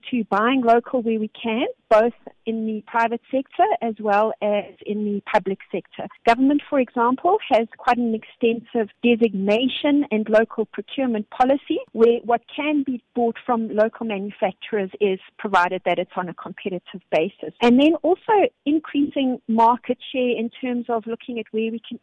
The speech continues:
export. That's something that we can do to grow manufacture. And then probably the most practical thing that we can do is that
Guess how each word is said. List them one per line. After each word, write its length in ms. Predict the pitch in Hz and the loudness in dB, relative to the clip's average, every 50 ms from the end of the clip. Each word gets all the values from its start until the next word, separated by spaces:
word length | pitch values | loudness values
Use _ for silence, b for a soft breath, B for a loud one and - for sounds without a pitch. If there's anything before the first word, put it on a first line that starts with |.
| _ | _
export. 560 | 233 240 - - - - _ - 370 392 220 - - _ - | -4 -4 -4 -6 -16 -20 _ -12 -12 -12 -12 -14 -10 _ 0
That's 180 | 220 214 - _ - | 0 0 0 _ -4
something 300 | 247 226 - - 233 214 | -4 -4 -2 -4 -4 -4
that 100 | 208 - | -4 -4
we 120 | 202 214 | -6 -6
can 200 | - - 220 208 | -6 -6 -6 -6
do 220 | 196 - 208 208 208 - _ - - | -4 -2 -2 -2 -4 -6 _ -6 -2
to 120 | 233 233 202 | -2 -2 0
grow 280 | - 196 185 180 175 | 2 2 2 2 2
manufacture. 800 | 175 180 170 175 180 180 - - - 180 - - - - 226 214 - - - | 0 -2 -2 -4 -4 -6 -6 -6 -6 -6 -6 -8 -8 -6 -6 -8 -8 -10 -8
And 160 | - 254 269 302 | -4 0 2 2
then 160 | 311 311 302 | 2 2 2
probably 460 | - - 370 440 466 453 427 359 339 | 2 0 2 4 4 2 2 0 -2
the 80 | 285 262 | 0 0
most 300 | 247 254 277 339 427 - - _ | 0 2 2 2 2 0 -2 _
practical 520 | - - 294 262 - - 285 - - 254 233 | -8 -6 -6 -6 -6 -10 -16 -12 -10 -12 -12
thing 200 | - - 247 240 | -10 -12 -8 -8
that 120 | 247 233 | -6 -6
we 100 | 254 254 | -6 -8
can 180 | - - 269 247 | -6 -6 -6 -4
do 100 | 254 269 | -2 -2
is 220 | 269 233 262 254 | 0 0 0 0
that 140 | - 254 | 0 -2